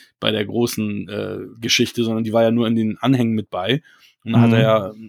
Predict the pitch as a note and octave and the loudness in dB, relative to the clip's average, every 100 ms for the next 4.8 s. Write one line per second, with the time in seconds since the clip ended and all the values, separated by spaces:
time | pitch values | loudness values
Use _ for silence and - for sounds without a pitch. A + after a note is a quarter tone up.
0 | _ B2 A#2 A2 A#2 A2 A#2 A2 G#2+ A2+ | _ 0 0 -2 -2 0 0 -2 -6 -6
1 | A2 G#2 A2+ A2 B2+ D3+ B2 A#2 A2+ - | -4 -2 -2 -2 0 2 0 2 -2 -2
2 | A2+ A2+ A#2+ A2+ B2 - - G#2+ A2 - | -2 0 0 2 0 0 -8 -12 -10 -12
3 | - A2 - A2+ G#2+ G#2 G2 - C#3+ C#3 | -8 -8 -2 0 2 0 -4 2 4 6
4 | B2 A2+ A#2 D3+ C3 G#2 F#2+ | 4 0 0 2 2 -2 -8